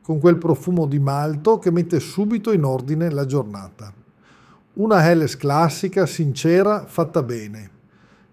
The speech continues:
La bevi e ti viene da dire: "Ecco, questa ci voleva proprio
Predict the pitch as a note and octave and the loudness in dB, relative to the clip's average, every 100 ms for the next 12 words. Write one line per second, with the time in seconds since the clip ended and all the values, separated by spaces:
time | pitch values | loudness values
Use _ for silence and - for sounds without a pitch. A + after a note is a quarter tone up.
0 | _ D3+ F3 F#3+ B3+ C4+ C4 - F#3+ F#3+ | _ 0 6 6 6 4 0 0 0 2
1 | F3+ D#3+ B2 B2 A#2+ B2+ - _ F#3 F3 | 2 0 -2 -6 -6 -8 -14 _ 2 4
2 | F3 E3 F#3+ F#3+ - - _ - D#3 D#3 | 2 2 2 0 -10 -20 _ -2 -2 0
3 | F3+ - C3+ D3 F#3 F#3 C#3 D3+ D#3+ E3 | -2 0 0 2 4 4 2 0 0 2
4 | F3 F3+ | 0 0